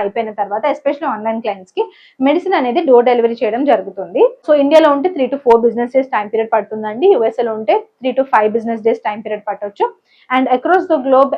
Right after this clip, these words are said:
anywhere four to eight business days time period పడుతుంది మా మెడిసిన్ మీకు రీచ్ అవ్వడానికి. మీరు కనుక మమ్మల్ని కాంటాక్ట్ అవ్వాలి అని అనుకుంటే ఇక్కడ ఇచ్చిన నంబర్ ద్వారా మీరు మమ్మల్ని కాల్ కానీ WhatsApp కానీ మెసేజ్ కానీ చేసి కాంటాక్ట్ అవ్వచ్చు.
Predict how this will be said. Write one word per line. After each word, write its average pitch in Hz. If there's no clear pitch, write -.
anywhere 269
four 262
to 269
eight 269
business 233
days 269
time 233
period 240
పడుతుంది 226
మా 226
మెడిసిన్ 226
మీకు 302
రీచ్ 226
అవ్వడానికి. 190
మీరు 339
కనుక 330
మమ్మల్ని 320
కాంటాక్ట్ 226
అవ్వాలి 220
అని 214
అనుకుంటే 214
ఇక్కడ 285
ఇచ్చిన 247
నంబర్ 226
ద్వారా 202
మీరు 262
మమ్మల్ని 254
కాల్ 233
కానీ 269
WhatsApp 226
కానీ 233
మెసేజ్ 240
కానీ 220
చేసి 220
కాంటాక్ట్ 208
అవ్వచ్చు. 190